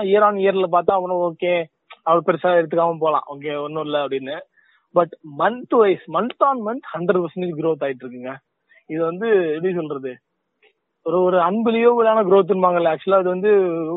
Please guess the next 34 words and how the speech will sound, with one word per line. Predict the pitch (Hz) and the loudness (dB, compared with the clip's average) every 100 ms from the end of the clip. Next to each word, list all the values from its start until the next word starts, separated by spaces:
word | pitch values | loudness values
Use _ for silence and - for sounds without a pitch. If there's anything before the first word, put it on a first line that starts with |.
| 165 170 | -10 -14
அந்த | - 180 | -6 -2
மாதிரி | 190 202 202 | 2 4 2
ஒரு | 170 | 0
growth | 156 175 147 | 0 0 0
இது. | 139 135 _ - | -8 -10 _ 2
ஷாக்கிங்கா | 170 - 185 196 | 2 0 -2 2
இருக்கும், | 196 170 175 | 2 0 -2
எல்லாத்துக்கும் | 165 170 170 160 | 0 0 -2 -2
வாயை | 151 160 | 0 2
பிறக்கிற | 165 156 147 | 0 -4 -4
மாதிரி | 151 170 151 | 0 0 0
இருக்கும், | 139 151 - - - - | -8 -8 -12 -20 -18 -10
அந்த | 160 | -4
மாதிரியான | 170 170 190 | 0 2 4
ஒரு | 185 160 156 | 2 0 2
growth | 175 160 156 | 2 2 -4
இது. | 147 156 466 _ _ _ _ _ | -4 -2 -4 _ _ _ _ _
So, | - 185 | -2 2
அந்த | 156 170 | 2 2
வகையில | 196 208 254 254 196 156 | 2 2 0 -2 -2 -2
பாத்தீங்கன்னா, | 175 180 202 214 | -2 0 -2 2
பைஜூஸோட | 175 190 208 185 | 2 0 0 2
ஒயிட் | 160 175 170 | 4 2 2
ஏரும் | 190 196 | 2 2
போயிட்டு | 175 165 151 | 0 -4 -6
இருக்கு, | 147 165 208 180 | -4 0 0 2
வேதாந்தா, | 175 190 190 175 180 233 190 | 2 4 2 0 -2 0 2
டாப்பர், | 165 165 156 _ | 2 2 -4 _
இது | 165 160 | -4 -4
மூணுமே | 165 208 220 208 226 | 0 2 2 2 0
வந்து | 202 | 0
பாத்தீங்கன்னா | 175 160 156 156 233 208 | 2 0 0 -4 -2 0
இதுல | 165 | 0
வந்து, | 156 156 196 202 170 | 0 2 4 4 4